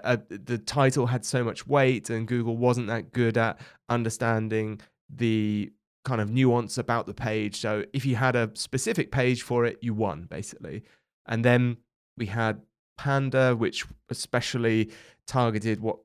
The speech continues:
people were calling thin content, which essentially was these very brief, light pages, and it was kind of preferring this deeper content. And since then, we've had loads and loads of Google updates that have looked at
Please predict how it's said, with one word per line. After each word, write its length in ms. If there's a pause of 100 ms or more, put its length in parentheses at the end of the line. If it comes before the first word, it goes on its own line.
people 240
were 40
calling 300
thin 460
content, 580
which 200
essentially 460
was 440 (280)
these 160
very 360
brief, 600
light 420
pages, 580
and 100
it 140
was 200 (320)
kind 240
of 80
preferring 520
this 140
deeper 340
content. 480
And 120
since 240
then, 280
we've 140
had 240 (320)
loads 320
and 100
loads 360
of 120 (380)
Google 240
updates 460
that 160
have 280
looked 400
at 200